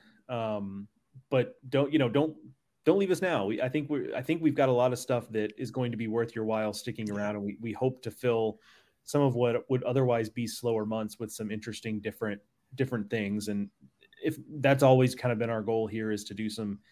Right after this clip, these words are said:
Speaker 1: some different stuff and to experiment a little bit. And there's really no time better in the off season to do that.
Speaker 2: Yeah. Yeah. G-, good, good point, Joe. And I, I, I'm going to do a weekly column. I've already got about eight ideas kind of fleshed out of ones I'm gonna do at the appropriate time.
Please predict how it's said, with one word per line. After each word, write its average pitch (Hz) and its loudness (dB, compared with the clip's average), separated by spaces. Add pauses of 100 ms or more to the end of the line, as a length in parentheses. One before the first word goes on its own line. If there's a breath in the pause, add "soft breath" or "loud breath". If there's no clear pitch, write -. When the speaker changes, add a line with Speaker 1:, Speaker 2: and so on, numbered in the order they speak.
(300 soft breath)
Speaker 1:
some 127 0
different 120 0
stuff 117 0
and 113 -4
to 107 2
experiment 107 -2
a 101 -2
little 101 0
bit. 101 -2
And 104 -6
there's 101 -6
really 107 2
no 107 -2
time 98 -6 (560)
better 107 2
in 95 0
the 98 -4
off 90 -4
season 87 -6
to 82 -16
do 73 -10
that. 55 -10 (460)
Speaker 2:
Yeah. 101 -4 (720 loud breath)
Yeah. 123 6
G-, 147 -12 (100)
good, 131 -4
good 107 -4
point, 104 -2
Joe. 104 0
And 104 -2
I, - 4
I, 139 6 (180)
I'm 143 6
going 160 12
to 147 10
do 139 8
a 127 6
weekly 127 4
column. 113 10
I've 104 4
already 104 6
got 98 6
about 95 2
eight 104 2
ideas 101 0
kind 101 -4
of 98 -4
fleshed 98 -2
out 101 0
of 95 -6
ones 101 -2
I'm 104 -10
gonna 101 -4 (360 soft breath)
do 113 0
at 107 -2
the 113 -2
appropriate 110 -2
time. 101 0